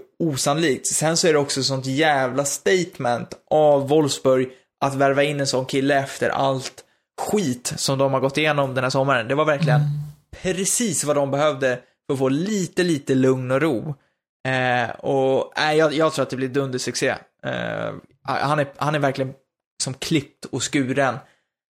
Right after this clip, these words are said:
Speaker 1: i Wolfsburg efter de här åren av Bas Dost som aldrig verkar ha trivs och velat gå till Newcastle typ varje sommar. Eh, en Niklas Bentner som man bara, "Åh,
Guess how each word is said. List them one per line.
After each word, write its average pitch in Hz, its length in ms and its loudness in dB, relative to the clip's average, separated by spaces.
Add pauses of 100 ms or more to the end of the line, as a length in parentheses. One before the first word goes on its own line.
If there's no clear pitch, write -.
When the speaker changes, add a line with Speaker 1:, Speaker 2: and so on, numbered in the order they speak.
(180)
Speaker 1:
i 131 200 2
Wolfsburg 131 420 2
efter 127 200 -2
de 127 80 -2
här 127 200 0
åren 139 460 2
av 127 400 0 (280)
Bas 123 220 -2
Dost 143 320 -2
som 135 280 -2
aldrig 131 300 0
verkar 127 560 -2
ha 127 520 -4
trivs 160 380 0
och 131 80 0
velat 127 140 0
gå 127 120 0
till 127 140 -6
Newcastle 143 720 0 (420)
typ 135 300 -2
varje 127 200 2
sommar. 123 400 -2 (640)
Eh, 131 280 2
en 135 120 0
Niklas 139 340 0
Bentner 139 720 0
som 127 540 -4 (160)
man 135 200 0
bara, 120 180 2
"Åh, - 160 -4